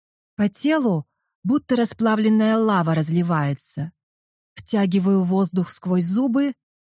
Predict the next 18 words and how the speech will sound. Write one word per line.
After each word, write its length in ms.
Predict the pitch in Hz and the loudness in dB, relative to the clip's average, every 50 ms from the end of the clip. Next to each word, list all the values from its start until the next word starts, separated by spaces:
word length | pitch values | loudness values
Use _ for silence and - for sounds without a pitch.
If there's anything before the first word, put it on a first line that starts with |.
| _ _ _ | _ _ _
пока 260 | - 214 - 226 214 | -6 -4 -2 -2 -2
парень 480 | - - 226 208 214 214 208 208 208 - _ _ | -2 0 0 0 2 2 2 2 0 -2 _ _
очень 360 | - 208 202 - - 190 202 | -2 -2 0 0 0 2 2
неторопливо 840 | 185 180 - 190 180 180 170 - 220 233 285 302 262 226 180 156 143 - _ _ _ - | 2 2 2 2 0 0 0 0 0 0 0 2 2 2 0 0 -2 -6 _ _ _ -6
погружается 760 | 190 170 185 196 202 180 190 208 208 202 190 175 - - 196 | -4 -2 0 0 0 2 0 0 0 0 0 -2 -4 -6 -4
в 100 | 185 202 | 0 0
меня, 500 | 214 226 233 233 220 185 160 151 147 - _ _ _ _ _ _ _ _ _ _ _ _ | 2 2 2 2 2 0 0 -2 -4 -6 _ _ _ _ _ _ _ _ _ _ _ _
с 120 | - - - | -18 -18 -8
каждым 480 | - 247 269 294 269 240 220 269 269 | -4 -2 -2 -2 -2 0 0 0 0
вздохом 600 | 240 214 190 165 196 190 185 175 - 196 175 175 170 | 0 0 0 0 0 0 0 0 0 -2 -2 -2 -4
все 240 | - - - 190 | -4 -4 -4 -2
глубже. 680 | 175 180 185 180 185 160 147 156 147 - 160 151 165 - _ _ _ _ _ _ _ _ _ _ _ _ _ _ | -2 -2 0 0 0 -2 -2 -4 -6 -6 -6 -6 -8 -10 _ _ _ _ _ _ _ _ _ _ _ _ _ _
Медленно 580 | 220 233 277 302 302 226 202 220 208 196 185 160 | 0 2 2 2 0 0 2 2 4 4 2 2
приспосабливаясь, 1300 | - 190 175 - - 208 196 - - 285 302 311 262 254 220 208 170 165 160 156 147 143 - - - - _ _ _ _ _ | 0 -2 -2 -2 -2 -4 -4 -2 -2 -2 -2 -2 0 0 0 0 2 0 0 0 0 -2 -4 -8 -12 -16 _ _ _ _ _
понемногу 840 | 208 196 196 196 196 190 190 214 247 277 269 220 240 240 233 - - | 0 2 4 4 4 4 4 4 2 2 0 0 0 0 0 -2 -4
расслабляюсь. 1120 | - - 202 196 - - 233 233 208 220 220 208 180 151 147 143 143 160 156 - - - _ _ _ _ _ _ _ _ _ _ _ _ _ _ _ _ _ _ _ _ | -2 -2 -2 -2 -2 -2 -2 0 0 0 0 0 0 0 0 -2 -4 -6 -8 -10 -14 -18 _ _ _ _ _ _ _ _ _ _ _ _ _ _ _ _ _ _ _ _
"Хорошая 640 | - 311 302 277 233 202 - - 202 190 180 170 | -2 0 2 4 2 2 2 0 0 0 0 2
девочка", — 680 | 156 170 170 165 160 156 - - - - 160 147 147 | 2 2 2 2 0 0 -2 -4 -4 -4 -4 -4 -4